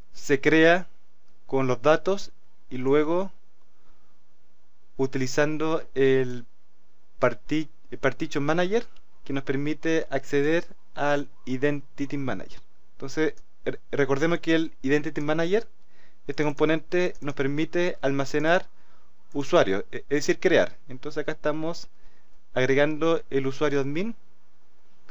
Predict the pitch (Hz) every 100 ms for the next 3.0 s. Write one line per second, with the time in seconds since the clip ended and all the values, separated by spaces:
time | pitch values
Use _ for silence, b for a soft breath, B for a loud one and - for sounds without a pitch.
0 | b b b b - - - 151 151 165
1 | 165 175 175 - 143 151 147 143 139 151
2 | 160 165 170 - - 135 139 143 147 -